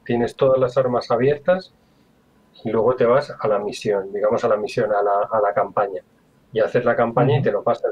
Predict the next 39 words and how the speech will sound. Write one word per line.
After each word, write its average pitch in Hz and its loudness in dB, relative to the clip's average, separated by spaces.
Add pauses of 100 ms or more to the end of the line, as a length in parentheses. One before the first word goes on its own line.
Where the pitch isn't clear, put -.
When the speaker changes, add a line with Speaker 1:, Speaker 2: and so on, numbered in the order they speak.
Speaker 1:
bien 110 0
en 110 0
la 101 2
campaña, 98 -4
porque 104 -2
si - -10
no, 131 0 (280)
la 120 0
campaña 120 0
quizás 110 -2
está 127 -2
un 120 -4
poco 123 0
difícil, 139 -4 (420)
pero 110 0
está 120 0
pensado 120 0
así - -6
el 95 -4
juego. 104 0
Misiones 117 -2
de 131 2
entrenamiento 127 0
que 120 0
no 123 2
había 143 0 (460)
en 107 0
la, 110 2
en 110 -2
la 107 2
versión 120 0
PlayStation, 127 0
era 127 4
lo 135 2
que 127 -4
se 127 -6
echaba 120 0
de 107 0
menos. 101 -6